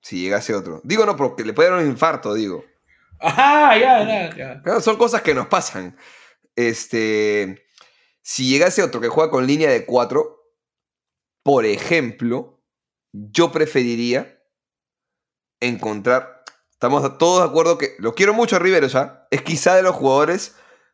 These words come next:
Speaker 1: a los que más le aplaudo una buena acción en el partido.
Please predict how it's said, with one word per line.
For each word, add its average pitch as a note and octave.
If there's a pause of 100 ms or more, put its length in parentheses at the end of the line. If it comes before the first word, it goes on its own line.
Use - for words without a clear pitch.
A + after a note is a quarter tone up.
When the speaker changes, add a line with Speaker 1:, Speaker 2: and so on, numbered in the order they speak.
(280)
Speaker 1:
a B2+
los B2+
que B2
más D#3
le F#3+
aplaudo F3
una E3+
buena E3
acción D#3+
en D#3+
el C#3+
partido. A2+